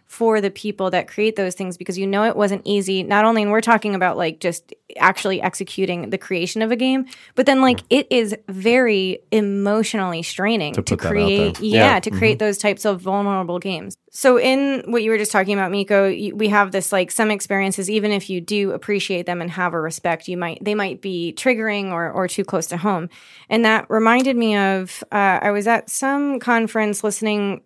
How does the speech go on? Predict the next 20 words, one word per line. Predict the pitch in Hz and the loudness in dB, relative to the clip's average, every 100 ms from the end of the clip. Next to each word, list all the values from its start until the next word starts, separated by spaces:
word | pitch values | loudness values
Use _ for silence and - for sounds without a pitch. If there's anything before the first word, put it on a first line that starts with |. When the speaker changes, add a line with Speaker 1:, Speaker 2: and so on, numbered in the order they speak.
| - | -8
Speaker 1:
to | 220 | -6
somebody | - 214 208 202 | -2 0 0 -2
talk | - 202 196 | 2 0 0
about | 196 185 180 180 | 0 2 4 2
an | 196 | -2
experience, | 190 - - 226 226 220 - | -4 -6 -4 -2 -2 -2 -6
uh, | - 180 | -4 -4
that | 180 185 | -4 -2
had | 196 190 | -2 -4
to | - | -8
do | 175 196 | -4 -2
with, | 185 175 175 | 0 -2 -2
uh, | - 190 | -6 -4
sexual | - 196 190 | -4 -2 -4
harassment, | 175 165 160 175 - 185 180 | -4 -2 0 -2 -6 -6 -2
or | 196 175 | -2 0
it | 226 233 | -2 0
wasn't | 262 254 | 0 0
harassment, | 208 214 196 196 208 196 - _ | 0 2 2 0 -4 -8 -10 _
it, | 202 | -8